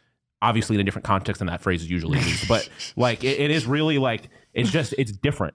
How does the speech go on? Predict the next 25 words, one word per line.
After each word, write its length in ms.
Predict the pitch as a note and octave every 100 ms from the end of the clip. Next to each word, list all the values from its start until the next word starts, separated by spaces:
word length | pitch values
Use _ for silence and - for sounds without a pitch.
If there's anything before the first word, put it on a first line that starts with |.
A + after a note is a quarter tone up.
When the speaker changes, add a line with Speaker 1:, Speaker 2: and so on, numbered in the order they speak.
| -
Speaker 1:
And 80 | D#3
then 180 | D3+
you 100 | C#3+
go 140 | D3 D3+
to 60 |
the 40 | A2
Big 140 | G2
twelve, 380 | - A#2 F#2+ F2
and 80 | G#2
that's 160 | G2 G#2
mostly 280 | G2 -
Texas, 440 | - - - - D#2+
and 100 | E2
Texas 400 | F#2 F#2 F#2 E2
is 160 | E2+ -
its 120 | G2+ -
own 140 | F2+ E2+
country, 480 | - F2 D#2+ D#2 - _ _ _ _ _ _
and 140 | - -
football 360 | A#2+ - F#2 D#2+
is 60 |
the 40 | F#2+
national 340 | F2 D2+ D2+
sport. 320 | - D#2+ - _ _ _ -
Um, 480 | G2 F2 D2+ D#2+